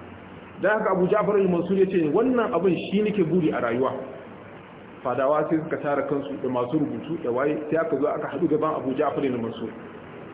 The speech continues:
Washe gari kenan. Suka ce, "Hadithuna ya Amirul Mu'minin." Suka ce, "Ga ɗalibai nan mun haɗu ya Amirul Mu'minin. Yanzu a karantar da mu."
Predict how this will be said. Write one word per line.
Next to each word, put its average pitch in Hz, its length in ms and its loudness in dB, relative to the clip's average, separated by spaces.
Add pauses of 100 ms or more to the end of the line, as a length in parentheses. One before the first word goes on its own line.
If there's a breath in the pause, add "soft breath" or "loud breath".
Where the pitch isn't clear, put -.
(360)
Washe 135 280 0
gari 135 240 2
kenan. 123 260 0 (560)
Suka 175 200 0
ce, 170 120 0
"Hadithuna 160 560 2
ya 156 160 6
Amirul 135 400 2
Mu'minin." 117 360 -4 (960)
Suka 175 200 0
ce, 175 140 2
"Ga 165 180 4
ɗalibai 175 380 6
nan 214 100 4
mun 226 160 4
haɗu 180 140 2
ya 185 180 6
Amirul 165 320 4
Mu'minin. 131 400 0 (480)
Yanzu 160 240 4
a 180 60 2
karantar 202 440 2
da 165 80 2
mu." - 140 0